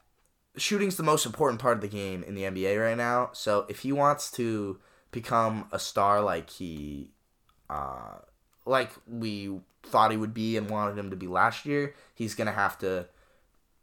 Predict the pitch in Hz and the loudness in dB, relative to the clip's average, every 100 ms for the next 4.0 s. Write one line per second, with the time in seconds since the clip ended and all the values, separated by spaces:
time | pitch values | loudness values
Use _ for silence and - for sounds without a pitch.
0 | _ _ _ _ - 98 117 - 117 101 | _ _ _ _ 0 4 4 2 -4 -4
1 | - 107 107 98 - _ _ - 98 87 | -6 2 4 4 -2 _ _ -2 0 2
2 | 82 - _ _ _ _ _ _ - - | 0 -4 _ _ _ _ _ _ -12 -6
3 | 120 104 67 64 - 90 110 110 104 | -4 -4 -6 -14 -12 -8 -6 -6 -8